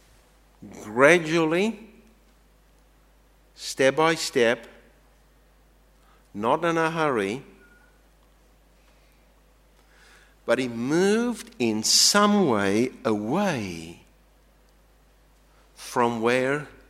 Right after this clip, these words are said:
he, first of all, worshipped God.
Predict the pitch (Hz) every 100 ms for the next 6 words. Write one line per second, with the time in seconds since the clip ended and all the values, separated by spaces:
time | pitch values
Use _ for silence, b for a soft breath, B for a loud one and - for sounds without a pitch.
0 | _ _ _ _ _ - 143 151 151 -
1 | - 185 170 - 127 - 95 98 - 110
2 | 101 - 117 110 117 104